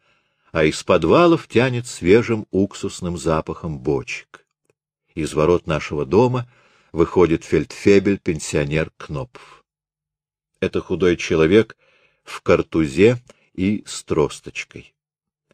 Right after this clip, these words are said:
Несмотря на его профессию — и на то, что он, кроме строевого устава, не прочёл за всю жизнь ни одной книжки,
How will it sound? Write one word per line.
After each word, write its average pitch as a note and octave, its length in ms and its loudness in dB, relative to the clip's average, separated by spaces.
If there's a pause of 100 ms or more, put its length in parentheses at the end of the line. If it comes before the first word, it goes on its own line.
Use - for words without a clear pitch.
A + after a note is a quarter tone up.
(260)
Несмотря F2+ 600 0
на F2+ 60 -4
его E2+ 220 4
профессию — D#2+ 840 -2 (500)
и E2+ 120 -2
на F2 120 2
то, G2+ 160 4
что F#2+ 280 2
он, F#2+ 120 2
кроме F2+ 340 2
строевого E2 580 0
устава, E2 640 -2 (340)
не F2 160 -4
прочёл F#2 480 2
за E2 140 -2
всю E2+ 260 -2
жизнь D#2 340 -2
ни D#2 80 -4
одной D#2 340 -2
книжки, - 640 -6